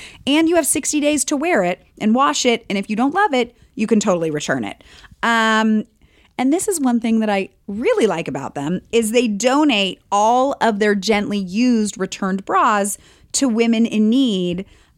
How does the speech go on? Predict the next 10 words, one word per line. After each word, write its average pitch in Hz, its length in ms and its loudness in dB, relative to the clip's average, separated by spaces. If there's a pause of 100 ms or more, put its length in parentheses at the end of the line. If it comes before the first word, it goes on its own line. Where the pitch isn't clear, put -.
Um, 196 420 2
and 220 140 2
they 220 120 0
s-, - 180 -2 (340)
they've 202 340 0 (100)
so 269 280 0
far 247 220 0
donated 214 420 0
over 202 160 -2
fifteen 220 640 -2